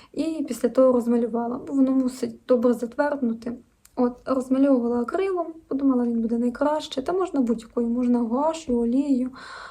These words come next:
Але так як він більш добре дає колір і швидко сохне, то от. І так получилось. Бачите, отут просто, м, розмальовано.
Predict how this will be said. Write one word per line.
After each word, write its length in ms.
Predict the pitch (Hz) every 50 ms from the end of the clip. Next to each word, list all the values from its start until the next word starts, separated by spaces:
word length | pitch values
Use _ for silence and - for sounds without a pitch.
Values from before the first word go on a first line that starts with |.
| - -
Але 220 | - - 339 311 269
так 220 | - 269 254 262
як 180 | 247 226 - -
він 200 | 247 240 233 226
більш 480 | 220 226 247 240 - - - - - _ -
добре 300 | 233 247 226 226 233 226
дає 240 | 214 226 233 240 233
колір 500 | 233 - 339 359 339 320 311 302 - -
і 100 | 254 220
швидко 360 | - - 247 240 233 - -
сохне, 560 | 247 - - 233 214 - - - 240 240 247 247 -
то 140 | 254 247
от. 120 | 233 240 240 - _ - - - - - - - - - _ - - -
І 100 | 165 165
так 300 | - - 254 247 254 -
получилось. 720 | - 226 226 226 - - - 226 226 - - - - - - - - - - _ -
Бачите, 420 | 226 254 302 294 - - - 269
отут 320 | 269 262 269 - 269 269 -
просто, 600 | 285 311 359 370 - - - - 254 254 240 233 226 - - 240
м, 260 | 247 240 240 233 240
розмальовано. 840 | 233 233 226 - 240 240 226 226 226 226 220 233 233 226 233 254